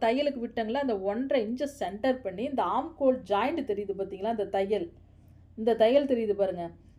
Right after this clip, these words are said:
இந்த தையல்ல நீங்க என்ன பண்றீங்க அப்படின்னா, ஊக்கு இருந்தா போட்டு இப்படி குத்தி விட்டுருங்க, நகராத மாதிரி. ஏன்னா உங்களுக்கு அந்த இழுத்து, இழுத்து பிடிச்சு தைக்கிறப்ப தான் அந்த அட்ஜஸ்ட்மெண்ட் மாறி வந்துரும். அதனால நீங்க ஊக்கு இருந்தா அதே போல போட்டு குத்திட்டு,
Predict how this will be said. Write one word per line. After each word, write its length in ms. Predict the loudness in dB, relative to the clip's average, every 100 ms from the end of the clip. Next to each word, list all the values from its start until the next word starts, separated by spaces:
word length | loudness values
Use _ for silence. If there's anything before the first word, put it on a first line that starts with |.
| -2
இந்த 280 | 0 6 4 6
தையல்ல 460 | 2 2 2 2 2
நீங்க 120 | 2 0
என்ன 100 | 0 0 0
பண்றீங்க 320 | -2 -4 -4
அப்படின்னா, 260 | -4 -4 -2 -2
ஊக்கு 160 | -2 -2
இருந்தா 240 | -2 0 0 2
போட்டு 260 | 0 0 -4
இப்படி 160 | -4 -8
குத்தி 180 | -2 -2
விட்டுருங்க, 320 | -2 -6 -12 -12 -20 -20 -20 -20 -20 -20 -20 -20 -6
நகராத 540 | 6 6 8 6 6 4
மாதிரி. 260 | 2 -2 -4 -16 -20 -20 -20 -20 -20 -20 -20 -20 -20 -20 -20 -10 0
ஏன்னா 160 | 4 6
உங்களுக்கு 360 | 6 6 4 2
அந்த 120 | 0 2
இழுத்து, 320 | 0 4 4 4 4
இழுத்து 240 | 2 0 0
பிடிச்சு 360 | -2 -2 0
தைக்கிறப்ப 340 | 0 0 -2 0
தான் 140 | 2
அந்த 120 | 2
அட்ஜஸ்ட்மெண்ட் 500 | 2 0 0 -2 -2 0
மாறி 240 | 2 4 2
வந்துரும். 280 | 2 0 2
அதனால 320 | 2 2 2
நீங்க 200 | 2 2 2
ஊக்கு 220 | 2 0
இருந்தா 240 | 2 4 4
அதே 120 | 4 0
போல 120 | 0
போட்டு 260 | 0 -2 -2
குத்திட்டு, 460 | -8 -6 -8 -4